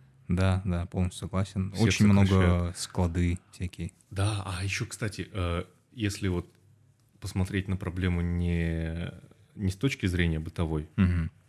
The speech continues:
Speaker 2: что, ну, просто у людей нет работы, да?
Speaker 1: Да.
Speaker 2: А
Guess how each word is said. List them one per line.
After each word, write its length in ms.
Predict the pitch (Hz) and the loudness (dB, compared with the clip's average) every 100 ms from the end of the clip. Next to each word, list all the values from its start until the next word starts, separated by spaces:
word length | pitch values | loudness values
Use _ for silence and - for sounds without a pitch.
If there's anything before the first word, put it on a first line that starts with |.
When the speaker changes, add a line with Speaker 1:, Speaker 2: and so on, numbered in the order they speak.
| _ _ _ | _ _ _
Speaker 2:
что, 600 | - - 85 78 78 80 - _ _ _ _ _ _ _ _ _ _ - | -20 -8 -4 -2 -4 -6 -14 _ _ _ _ _ _ _ _ _ _ -2
ну, 100 | 147 | 0
просто 260 | - - - | 0 -6 -2
у 20 | |
людей 260 | 85 85 85 | 0 2 0
нет 200 | 80 - | 0 -4
работы, 340 | 76 78 78 | -8 -8 -6
да? 140 | 80 87 | -4 -2
Speaker 1:
Да. 140 | 82 - - - - | -4 -10 -20 -20 -6
Speaker 2:
А 260 | 85 80 | 0 0